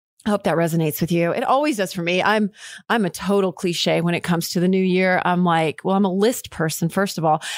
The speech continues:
and I love making goals and checking things off. So I really enjoy the fresh <laughs> start and just the, like, mnemonic device of a new year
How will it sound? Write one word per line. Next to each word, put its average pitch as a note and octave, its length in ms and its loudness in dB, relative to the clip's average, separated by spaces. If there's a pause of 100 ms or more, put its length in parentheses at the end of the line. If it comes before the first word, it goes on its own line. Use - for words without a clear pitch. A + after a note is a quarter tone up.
and F#3+ 100 0
I F3+ 60 0
love G3+ 480 0
making F#3 300 -2
goals A3+ 400 0
and F#3 100 -10
checking F#3 260 0
things E3+ 220 0
off. E3+ 240 2
So F3 240 0 (320)
I A#3+ 140 2
really B3+ 240 2
enjoy F3+ 320 0
the E3 80 -2
fresh F#3 300 0
<laughs> - 40 -4
start G#3 560 0
and F#3+ 220 2
just F#3+ 260 -2
the, G3 160 0
like, F3 240 0
mnemonic F3 560 2
device F#3 500 0
of F3+ 120 0
a F3+ 40 2
new G3 200 4
year G3 440 0